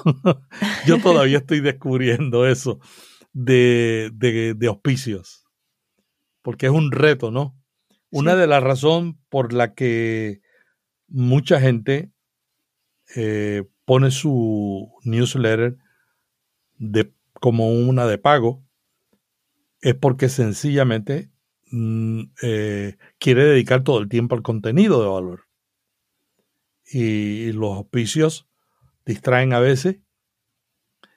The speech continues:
Speaker 1: Si son buenos, resuelven problemas. <laughs>
Speaker 2: Ujú.
Speaker 1: Pero no siempre, ¿no? Uno tiene que tener una política,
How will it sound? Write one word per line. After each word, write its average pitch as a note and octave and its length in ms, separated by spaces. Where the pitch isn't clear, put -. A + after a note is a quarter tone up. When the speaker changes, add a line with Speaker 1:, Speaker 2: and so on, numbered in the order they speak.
Speaker 1:
Si - 200
son C3+ 260
buenos, C#3+ 320
resuelven A#2+ 480
problemas. B2 520
<laughs> - 460
Speaker 2:
Ujú. G#3+ 260
Speaker 1:
Pero C3 180
no A#2+ 140
siempre, D3 580
¿no? B2 180
Uno B2 220
tiene B2 200
que C3 80
tener A#2+ 140
una B2 180
política, A#2+ 760